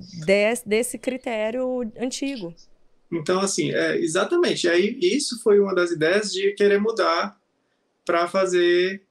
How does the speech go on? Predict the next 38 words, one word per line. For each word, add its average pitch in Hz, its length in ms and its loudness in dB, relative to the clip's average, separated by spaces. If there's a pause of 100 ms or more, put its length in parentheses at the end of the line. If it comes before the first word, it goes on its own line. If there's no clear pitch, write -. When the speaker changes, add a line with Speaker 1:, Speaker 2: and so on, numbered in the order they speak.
(140)
Speaker 2:
com 196 160 -2
que 190 280 0
abarcasse 190 480 0
mais 226 180 2
gente 220 480 -2 (380)
dentro 151 240 -2
dos 151 140 -2
critérios. 139 540 -4 (400)
Porque 202 220 0
é, 208 180 2 (140)
como 277 240 2
acontece 214 540 0
aqui 151 180 -2
no 143 80 0
Brasil 139 460 0
e 143 80 2
acontece 190 640 -2
nos 214 100 -6
Estados 214 320 -2
Unidos, 220 380 0
eles 147 200 -4
têm 180 120 0
o 160 60 -2
mesmo 196 260 0
problema 175 340 0
da 143 140 2
gente 196 420 -2 (320)
de 160 140 -2
ter 196 160 2
clínicas 240 420 2
especializadas 233 960 0
em 214 220 2
autismo. 127 640 -2 (680)
E 180 80 2
aí 226 120 4
aquela 269 260 0
criança 202 320 0
limítrofe, 190 760 2